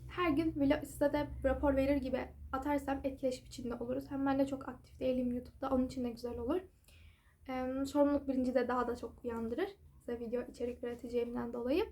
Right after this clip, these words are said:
Bence daha güzel olur diye düşündüm. Eee, bir de ne yaptım bugün okulda? Şu T Y T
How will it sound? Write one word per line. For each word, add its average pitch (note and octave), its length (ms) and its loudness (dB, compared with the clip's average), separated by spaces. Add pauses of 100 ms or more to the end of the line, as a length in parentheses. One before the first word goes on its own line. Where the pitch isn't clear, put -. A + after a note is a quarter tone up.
(460)
Bence D4 260 4
daha C#4 120 6
güzel - 280 -4
olur - 280 -14
diye - 180 -4
düşündüm. B3+ 420 0 (680)
Eee, B3+ 80 -4 (280)
bir D4 80 2
de D#4 240 4 (260)
ne C#4 60 -2
yaptım A#3 400 -2
bugün A#3+ 220 -6
okulda? C4+ 520 -4 (160)
Şu C4+ 160 -2
T C#4 80 -4
Y B3 160 2
T C#4 240 -2